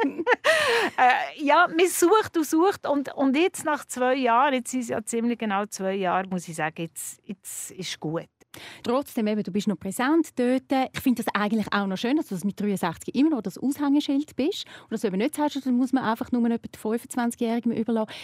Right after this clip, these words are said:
Speaker 2: Trotzdem, in der Schönheitsbranche älter zu werden, das stelle ich mir schwierig vor.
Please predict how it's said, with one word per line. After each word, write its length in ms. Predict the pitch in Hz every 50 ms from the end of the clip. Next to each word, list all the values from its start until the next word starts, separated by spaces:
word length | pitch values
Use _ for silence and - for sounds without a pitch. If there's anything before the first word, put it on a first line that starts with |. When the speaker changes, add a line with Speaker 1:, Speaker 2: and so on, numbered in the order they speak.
| - - -
Speaker 2:
Trotzdem, 340 | - 208 220 233 - 214 -
in 100 | - 208
der 100 | 240 -
Schönheitsbranche 1080 | - - 247 233 277 302 269 277 285 277 - - - 233 220 220 220 - - 220 - _ -
älter 460 | 196 208 226 233 - - 262 233 -
zu 120 | - -
werden, 480 | 196 196 190 196 202 220 - 208 196 190 - - - - - - _ - -
das 180 | 214 202 -
stelle 200 | - - 269 285
ich 120 | 269 - -
mir 120 | 226 214
schwierig 500 | - - - - 160 180 - 180 - -
vor. 380 | - - - - - - -